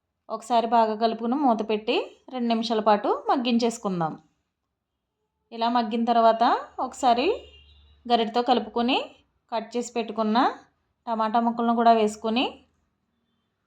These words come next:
అర టీ స్పూన్ సాల్ట్ కూడా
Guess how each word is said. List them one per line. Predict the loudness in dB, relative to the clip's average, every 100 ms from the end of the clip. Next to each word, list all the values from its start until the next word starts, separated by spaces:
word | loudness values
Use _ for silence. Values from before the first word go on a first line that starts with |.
| _ _ _ _ _ _ _ _ _ _ -2
అర | -2 0 -2
టీ | -4
స్పూన్ | -4 -4 4
సాల్ట్ | 4 4 2
కూడా | 6